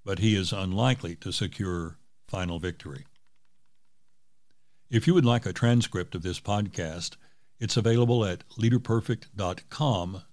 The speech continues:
slash podcast. Simply follow the link to download scripts. And if you have not listened to last week's episode on A Ukraine You Never Hear About,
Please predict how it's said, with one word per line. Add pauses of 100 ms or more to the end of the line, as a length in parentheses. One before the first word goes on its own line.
slash (260)
podcast. (640)
Simply
follow
the
link (200)
to
download
scripts. (880)
And
if
you
have
not
listened
to
last
week's
episode
on (360)
A
Ukraine
You
Never
Hear
About,